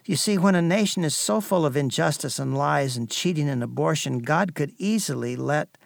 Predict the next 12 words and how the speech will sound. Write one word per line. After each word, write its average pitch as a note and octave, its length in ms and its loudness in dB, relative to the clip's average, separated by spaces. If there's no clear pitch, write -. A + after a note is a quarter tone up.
the - 80 -10
Chinese D#3+ 640 2
or D3 80 -2
the A#2+ 140 -2
Russians D3+ 580 0
or A#2+ 80 -4
the A2+ 120 -6
North C3+ 340 0
Koreans D3+ 680 -2
explode E3 640 2
an D#3 120 0
atomic D3+ 540 2